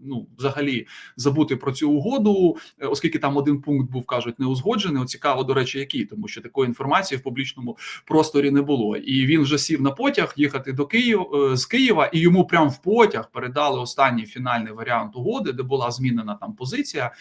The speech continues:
е, дійшли певного, скажімо так, е, порозуміння. Ну і, власне, домовилися, що потім Зеленський вже прилетить і цю угоду з Трампом буде підписувати. І тут от дуже цікава складається картинка.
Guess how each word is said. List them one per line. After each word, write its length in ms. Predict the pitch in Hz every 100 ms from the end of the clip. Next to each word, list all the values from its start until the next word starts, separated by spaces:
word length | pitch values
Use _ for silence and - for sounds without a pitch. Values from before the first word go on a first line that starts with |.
| - - -
е, 140 | 127
дійшли 320 | 123 143 160
певного, 440 | 151 143 127 120 113
скажімо 440 | - 117 120 117
так, 340 | 117 110 - 117
е, 260 | 113 117
порозуміння. 760 | 110 131 147 175 262 339 269 170
Ну 200 | 170 277
і, 100 | 185
власне, 360 | 143 185 185 135
домовилися, 600 | 139 170 165 139 135 113
що 180 | -
потім 340 | - 135 127 117
Зеленський 440 | 123 123 110 110
вже 160 | - 107
прилетить 540 | 110 117 139 262 254
і 380 | - 135 131 127 - -
цю 180 | - 196
угоду 420 | 175 127 190 160 135
з 280 | 117 131 160 -
Трампом 380 | 151 151 120
буде 220 | 120 139 120
підписувати. 720 | 123 - 120 - - _ 104
І 40 |
тут 220 | 240 277
от 160 | 214 -
дуже 400 | 165 151 180 170
цікава 400 | 160 175 185 143
складається 520 | - 143 151 131 127
картинка. 600 | 127 147 277 311 185 123